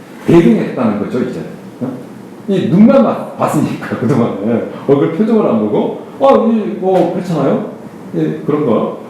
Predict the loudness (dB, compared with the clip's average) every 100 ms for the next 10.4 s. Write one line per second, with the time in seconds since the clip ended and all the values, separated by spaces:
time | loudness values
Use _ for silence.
0 | -16 -4 0 4 6 8 6 4 0 0
1 | 2 2 0 0 0 2 0 -2 -8 -6
2 | -6 -6 -10 -6 2 4 4 2 0 0
3 | 0 2 2 2 0 -2 -4 -2 2 2
4 | 4 2 0 0 -2 -2 -2 -2 -2 -4
5 | -4 0 0 -2 -2 -2 -2 -2 -2 0
6 | 0 0 0 -2 -2 -4 -6 -6 -4 -4
7 | -4 -6 -8 -8 -10 -12 -14 -16 -14 -6
8 | -2 -2 -4 -6 -2 -2 -4 -8 -14 -14
9 | -2 0 0 -2 -6 2 4 4 4 2
10 | 2 0 -4 -10